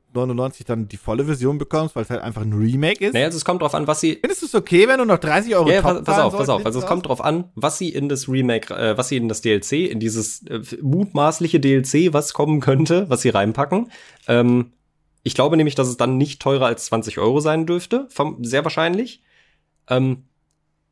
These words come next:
Speaker 2: wie gesagt, mal gucken, ob sie's machen und was sie reinpacken, weil damals musste ich mir ja auch extra Platin als komplettes Spiel nochmal neu kaufen.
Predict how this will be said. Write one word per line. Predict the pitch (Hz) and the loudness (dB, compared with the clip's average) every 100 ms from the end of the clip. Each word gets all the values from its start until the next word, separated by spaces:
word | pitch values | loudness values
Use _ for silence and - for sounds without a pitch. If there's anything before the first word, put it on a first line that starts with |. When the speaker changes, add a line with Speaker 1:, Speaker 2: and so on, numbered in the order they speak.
| _ _ _ _ - | _ _ _ _ -4
Speaker 2:
wie | 135 | 2
gesagt, | 135 113 - | 2 2 0
mal | 113 | 0
gucken, | - 165 151 143 - | 0 2 0 -2 -4
ob | 147 | -6
sie's | - 180 | -4 -4
machen | 180 - 208 | -2 0 -2
und | 220 135 117 | -2 -4 0
was | 120 | 0
sie | 165 | 0
reinpacken, | 160 160 160 170 - 202 233 _ _ - | 0 0 0 -2 0 -2 -4 _ _ -4
weil | 113 127 131 | 2 2 2
damals | 120 123 147 160 156 - | 0 0 2 0 0 0
musste | 139 139 | -2 -2
ich | 143 - - | -6 -6 0
mir | 143 | 2
ja | 135 135 - | 4 2 4
auch | 160 - - _ _ _ _ _ | 2 2 -6 _ _ _ _ _
extra | 131 135 - 139 | -10 -6 -4 -2
Platin | 156 156 160 160 156 - | 2 0 2 2 0 -2
als | 131 - | -6 -6
komplettes | - 156 156 156 151 | -2 -2 -2 -4 -4
Spiel | 135 - 147 143 113 - - | -8 -2 0 2 0 -4 -4
nochmal | 117 - 123 | -2 0 2
neu | 131 143 | 2 0
kaufen. | - 98 87 87 | 0 -4 -4 -8